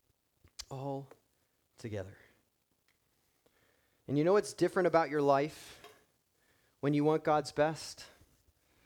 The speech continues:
Instead of constantly comparing yourself to others, instead of constantly raging or just putting your wants at the center of your goals, no matter who you have to trample or no matter how you have to sideline or no matter how do you,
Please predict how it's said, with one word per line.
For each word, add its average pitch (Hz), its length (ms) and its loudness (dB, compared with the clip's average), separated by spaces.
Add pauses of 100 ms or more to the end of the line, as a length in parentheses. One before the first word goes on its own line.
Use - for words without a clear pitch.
(920)
Instead 165 340 2
of 156 80 0
constantly 165 440 0
comparing 151 460 -2
yourself 156 520 0
to - 160 -6
others, 147 380 0
instead 156 600 4 (420)
of 127 140 -8
constantly 147 760 -2 (240)
raging 156 760 2
or 127 200 0
just - 280 -6
putting 139 260 2
your 151 300 4
wants 143 500 0
at 117 120 -10
the 110 60 -16
center 156 440 0
of 123 220 -4
your 147 160 0
goals, 143 540 2
no 127 100 2
matter 131 260 0
who 123 120 -6
you 170 140 -2
have 156 140 -2
to 143 80 -16
trample 151 440 -2
or 127 160 -2
no 117 100 0
matter 139 280 0
how 151 80 0
you 147 220 -4
have 143 120 -4
to 139 80 -10
sideline 139 600 0
or 117 60 0
no 110 100 -2
matter 127 280 -2
how 151 100 -2
do 151 60 -2
you, 151 160 -6